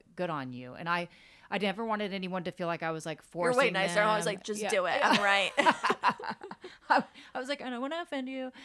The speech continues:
Speaker 1: Um, no, I, and I think that I, I've worked at, at, my friend owned a boutique in Tampa where I'm from and, uh, that I used to work at. And she was just like, she'd be like, to me, you know, she, and I worked there for some time. So I,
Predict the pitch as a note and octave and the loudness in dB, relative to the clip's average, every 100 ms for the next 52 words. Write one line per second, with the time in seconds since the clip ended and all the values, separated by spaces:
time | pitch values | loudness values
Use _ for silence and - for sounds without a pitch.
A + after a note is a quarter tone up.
0 | - - G#3 G#3 A3+ F#3 - _ _ - | -20 -2 2 4 2 -2 -12 _ _ -2
1 | A#3+ G3+ F#3+ C#3+ G3+ F#3+ G3+ A3 G3+ F3 | 2 4 2 2 0 0 -2 -6 -8 -10
2 | - G3+ - G3+ A3 F3 G3+ G3+ F3+ E3 | -8 -8 -4 -2 -4 -6 -8 -6 -8 -8
3 | - E3 D#3 E3+ D#3 F3 E3+ D#3 D3 D#3 | -8 -12 -10 -12 -10 -10 -10 -10 -14 -16
4 | - D#3+ D3+ - C#3+ C#3 - F3 F#3 E3 | -14 -14 -14 -14 -14 -14 -14 -12 -10 -10
5 | C#3+ C#3 C#3+ _ _ _ - D3+ D3 D#3 | -8 -10 -14 _ _ _ -8 -8 -6 -6
6 | D3 D3 D3 C#3+ C3+ - C#3+ C#3 C3 C#3+ | -6 -8 -10 -10 -12 -10 -8 -8 -8 -10
7 | C#3+ D3+ - C#3+ C#3+ D3+ D3 C3+ C#3+ C3+ | -10 -12 -12 -10 -10 -8 -10 -10 -12 -10
8 | - F3+ F3+ E3+ D3 D3+ C3+ C#3 A#2+ A2 | -8 -6 -4 -4 -6 -10 -10 -8 -8 -10
9 | A#2+ _ - F#3 D3+ C3+ C3+ _ _ _ | -14 _ -14 -10 -8 -10 -12 _ _ _
10 | G#3 F#3 A3+ A3+ D3 C3 D3+ C#3+ C#3+ E3 | -10 -6 -4 -4 -6 -10 -12 -10 -12 -14
11 | E3 - F3+ F3 E3+ F3+ G3+ E3 C#3+ D3 | -18 -14 -6 -4 -4 -6 -6 -8 -10 -10
12 | D3 D3 E3 D#3 - C3+ C#3 B2 | -14 -12 -14 -14 -12 -12 -12 -14